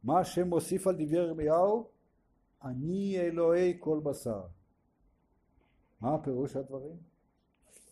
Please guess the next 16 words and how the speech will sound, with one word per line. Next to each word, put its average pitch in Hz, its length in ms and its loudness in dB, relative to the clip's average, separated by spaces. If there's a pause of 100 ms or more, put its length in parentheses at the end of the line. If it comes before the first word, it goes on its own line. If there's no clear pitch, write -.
(2750)
"נכון, 190 720 10
ישראל 196 480 4
חטאו 202 760 6
ועכשיו 190 460 2
בא 190 140 4
החורבן. 175 520 2 (1160)
אבל 165 320 2
אני 196 300 0
השם 208 520 0
אלוקי 202 560 2
כל 214 280 0 (100)
בשר, 196 680 -6
אני 202 680 -8
אכניס 185 600 -8
לבשר 190 640 -2
שלהם 208 680 -8